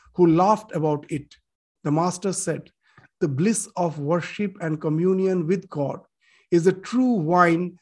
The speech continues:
the wine of ecstatic love. The goal of human life is to love God.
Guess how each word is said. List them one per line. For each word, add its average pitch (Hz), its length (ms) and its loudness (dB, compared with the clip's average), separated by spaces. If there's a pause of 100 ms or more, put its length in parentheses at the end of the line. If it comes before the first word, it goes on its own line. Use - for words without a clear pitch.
(180)
the 156 80 0
wine 196 400 2
of 185 240 -2
ecstatic 185 600 -6
love. 139 280 -6 (1000)
The 151 100 -2
goal 202 380 6
of 202 160 -2
human 185 400 2
life 143 360 0 (360)
is 170 140 -2
to 175 120 0
love 156 400 2
God. 139 300 -8